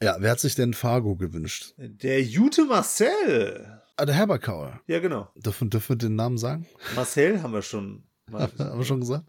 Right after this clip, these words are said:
Speaker 1: Hat's, ja, stimmt doch. Ja, ich weiß, er hat sich den gewünscht. Ja, von den Coen-Brüdern.
Speaker 2: <laughs> Genau.
Speaker 1: Heißt sie nicht so?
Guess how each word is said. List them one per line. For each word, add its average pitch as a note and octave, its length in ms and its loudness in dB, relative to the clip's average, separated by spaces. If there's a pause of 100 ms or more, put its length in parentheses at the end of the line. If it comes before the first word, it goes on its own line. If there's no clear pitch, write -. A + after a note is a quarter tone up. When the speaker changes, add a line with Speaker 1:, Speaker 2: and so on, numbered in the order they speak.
(100)
Speaker 1:
Hat's, C#3+ 220 2
ja, F#3 80 2
stimmt B3+ 260 2
doch. A3+ 180 0
Ja, C#3 140 2
ich C#3 140 0
weiß, F3+ 160 2
er C3+ 200 2
hat C#3 100 0
sich C3 120 -2
den C3+ 160 0
gewünscht. B2 340 0
Ja, B2 200 2
von F3 220 0
den F3 180 2
Coen-Brüdern. A2+ 800 0
Speaker 2:
<laughs> A3 40 0 (880)
Genau. C#3+ 480 4
Speaker 1:
Heißt D#3 140 2
sie E3 80 2
nicht D#3+ 160 2
so? G#3 220 -2